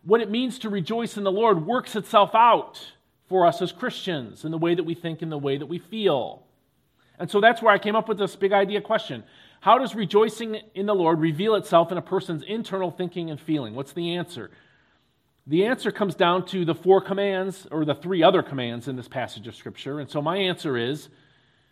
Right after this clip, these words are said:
someone, uh, rejoicing in the Lord reveals itself in a person's internal thinking and feeling by making someone gentle. Verse five says,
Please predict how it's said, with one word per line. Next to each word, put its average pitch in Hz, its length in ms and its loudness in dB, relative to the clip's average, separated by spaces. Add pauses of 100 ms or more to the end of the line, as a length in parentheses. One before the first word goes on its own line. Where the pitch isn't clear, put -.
(240)
someone, 202 400 0 (160)
uh, 147 160 2
rejoicing 202 480 2
in 196 80 0
the 180 80 4
Lord 180 260 6
reveals 175 380 2
itself 180 320 2
in 175 40 -2
a 156 60 -4
person's 175 380 -2
internal 190 380 -4
thinking 185 360 -4
and 151 100 -6
feeling 175 340 -2
by 156 120 2
making 170 320 -2
someone 139 340 -6
gentle. 170 560 0
Verse 147 200 -2
five 156 340 2
says, 147 380 -2